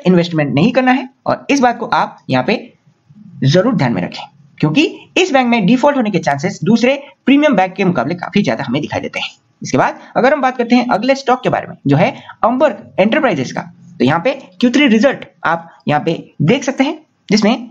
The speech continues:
हमें standalone result के बाद यहाँ पे इसके consolidated result यहाँ पे देखने को मिल जाएंगे।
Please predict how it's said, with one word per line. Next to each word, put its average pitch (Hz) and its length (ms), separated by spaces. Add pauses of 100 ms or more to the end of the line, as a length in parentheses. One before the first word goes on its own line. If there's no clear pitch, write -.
(120)
हमें 190 320 (680)
standalone 262 580
result 175 220
के 147 60
बाद 175 220 (100)
यहाँ 139 120
पे - 80
इसके - 240
consolidated 208 680
result 139 220
यहाँ 120 120
पे 165 80
देखने 107 220
को 110 80
मिल - 100
जाएंगे। - 260